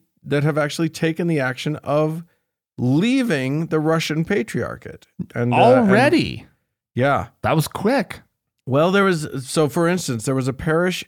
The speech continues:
Speaker 1: in, called the Parish of Saint Nicholas in Myrna.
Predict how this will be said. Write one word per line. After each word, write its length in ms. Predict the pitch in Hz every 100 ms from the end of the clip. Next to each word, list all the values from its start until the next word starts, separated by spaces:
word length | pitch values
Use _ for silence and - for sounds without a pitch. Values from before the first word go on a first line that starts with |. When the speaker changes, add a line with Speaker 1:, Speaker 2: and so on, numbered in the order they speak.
| _
Speaker 1:
in, 720 | 131 131 135 - 123 92 107 -
called 220 | 123 120
the 80 | 120
Parish 400 | 156 165 175 156
of 100 | 131
Saint 240 | 147 123
Nicholas 560 | 139 160 151 123 127 -
in 300 | 127 120 127
Myrna. 560 | 139 147 120 120 151